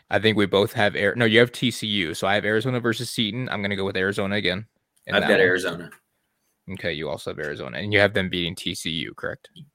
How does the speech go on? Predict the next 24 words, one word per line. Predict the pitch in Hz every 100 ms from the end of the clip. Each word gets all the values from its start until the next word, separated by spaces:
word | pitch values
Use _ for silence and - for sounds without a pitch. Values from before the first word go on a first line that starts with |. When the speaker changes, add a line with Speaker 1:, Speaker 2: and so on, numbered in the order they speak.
| _
Speaker 2:
Yes. | 98 - - - - -
Speaker 1:
Okay. | - - _ _ _ _ _ _ - _ -
Uh, | 95 95
Houston | - 117 135 147 127
versus | 123 117 98
Illinois. | 95 80 76 -
I'm | 95 117
going | 143 147
Houston | 110 92 101 - 71
in |
this | 55 -
matchup. | 64 - 71 - - - _ -
Speaker 2:
Me | 107
too. | 107 80 - _ _ _ _ _ _ -
Speaker 1:
Okay. | 175 - _ _ _ - - - - -
Michigan, | 101 101 110 107
Tennessee. | 107 104 98 - 143 180 - _ _ _
Tennessee | - 90 98 98 87
just | 85 85 78
looks | - - - - -
so | - - - 73 57
freaking | - - - - - 76 -
good. | 50 - - _ _
Speaker 2:
Yep. | 107 104 - -